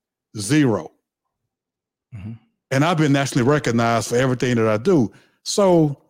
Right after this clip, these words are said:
Speaker 1: with that, can you share from your experience, how did you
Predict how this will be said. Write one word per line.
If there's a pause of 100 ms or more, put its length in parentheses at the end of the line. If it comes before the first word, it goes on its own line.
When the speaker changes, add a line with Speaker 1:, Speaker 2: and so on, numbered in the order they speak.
(360)
Speaker 1:
with
that, (1700)
can
you
share (1400)
from
your
experience,
how
did
you